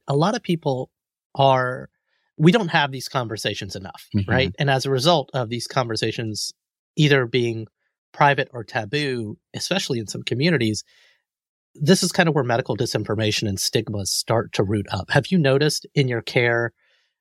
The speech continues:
Speaker 1: I, I know you care for people of all communities, but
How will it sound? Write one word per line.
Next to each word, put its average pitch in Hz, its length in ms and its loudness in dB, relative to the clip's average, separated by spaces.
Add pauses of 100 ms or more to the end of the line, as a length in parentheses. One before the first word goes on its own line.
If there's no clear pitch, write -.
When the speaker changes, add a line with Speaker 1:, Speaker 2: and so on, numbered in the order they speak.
(560)
Speaker 1:
I, 156 220 4
I 151 40 2
know 175 80 6
you 175 100 2
care 147 220 4
for 120 340 -4
people 131 320 -2
of 113 60 0
all 175 140 6
communities, 104 600 -6
but 123 160 0